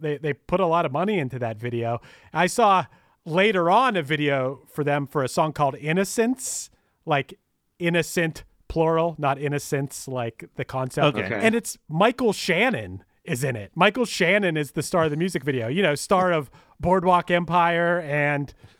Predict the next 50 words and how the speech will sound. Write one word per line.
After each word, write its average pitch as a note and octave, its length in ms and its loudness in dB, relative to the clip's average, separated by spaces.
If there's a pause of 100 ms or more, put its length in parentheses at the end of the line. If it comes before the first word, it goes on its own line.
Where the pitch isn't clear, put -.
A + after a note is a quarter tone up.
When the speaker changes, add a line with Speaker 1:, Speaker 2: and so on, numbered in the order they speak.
(120)
Speaker 1:
I D3 60 -2
don't A#2+ 120 -2
know, G#2+ 100 -4
he's C3+ 160 -4
been F3+ 140 0
Speaker 3:
Oh, D3+ 40 0
Speaker 1:
in C3+ 60 -2
a B2 40 0
lot C3 80 4 (140)
Speaker 3:
wow. A2 60 0
Speaker 1:
of G2 60 -10
things G#2+ 240 -6
at A2+ 60 -16
this B2 160 -6
point. G#2+ 320 -12 (400)
But, C3 280 -6
uh, C3 220 0 (180)
Speaker 3:
This D#3 160 0
makes F#3 200 2
me B3 80 0
wanna B3+ 220 4
go F3 140 4
find E3 260 2
a C3+ 60 2
podcast C3 720 2
of G2 100 -6
Local A2+ 340 -2
H B2 240 0
talking, G#2 480 -4
because, A#2 320 -4
like, G#2+ 140 -4
what G2+ 300 -4
the D#3+ 100 -4
fuck? B2 320 -2
Speaker 2:
<laughs> - 60 -8 (380)
Speaker 3:
What? G3+ 480 0 (320)
Speaker 1:
Well, F#3+ 320 4
Speaker 2:
Their, G#3+ 220 6 (280)
Speaker 1:
<laughs> - 240 -10
Speaker 2:
their F#3+ 160 2
career C#4+ 280 -4
is G#3+ 120 0
pro-, E3 340 4
I E3+ 140 6
mean, E3+ 180 4
it F3 60 2
would F3 160 2
mostly F#3+ 340 2
just C#3 380 2
be, C3 540 -2